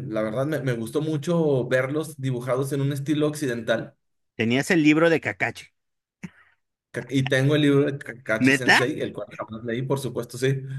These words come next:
Speaker 2: Fíjate que yo cuando tenía la tienda, era, o sea, en las convenciones era,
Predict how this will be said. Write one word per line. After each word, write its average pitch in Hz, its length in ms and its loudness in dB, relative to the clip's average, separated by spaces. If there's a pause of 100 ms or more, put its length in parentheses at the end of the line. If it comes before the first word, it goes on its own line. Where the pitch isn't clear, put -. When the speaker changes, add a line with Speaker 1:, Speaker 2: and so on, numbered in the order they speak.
(300)
Speaker 2:
Fíjate 220 360 4
que 160 120 4
yo 160 140 4
cuando 196 300 0
tenía 143 300 -2
la 180 140 -2
tienda, 165 540 0 (440)
era, 151 400 2
o 123 40 6
sea, 139 120 2
en 135 100 0
las 123 120 -2
convenciones 135 640 -2
era, 160 560 -4